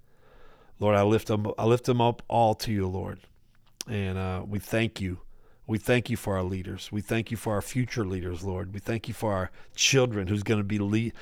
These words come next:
they're gonna be leading our country one day in local politics and federal politics. And I, I lift them up to you. I lift up all the, the lobbyists and the people that, uh, go through things,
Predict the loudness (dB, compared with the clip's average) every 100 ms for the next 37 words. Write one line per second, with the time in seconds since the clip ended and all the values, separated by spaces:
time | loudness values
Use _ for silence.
0 | -18 -6 0 2 6 6 6 6 6 4
1 | 4 2 0 0 -2 0 0 2 2 0
2 | -2 -2 -4 -4 -2 -2 -8 -10 -10 -4
3 | -2 -2 -4 -4 -6 -8 -12 -12 -14 -14
4 | -16 -20 -20 -20 -8 4 6 6 4 0
5 | 0 -4 0 4 6 6 4 2 4 6
6 | 6 6 4 0 -12 -4 6 8 10 8
7 | 6 2 0 -6 -10 -8 -4 -2 -2 -2
8 | -4 0 2 4 2 0 -18 -20 -20 -10
9 | -4 -4 -4 -2 6 6 6 6 6 6
10 | 4 4 0 -4 -6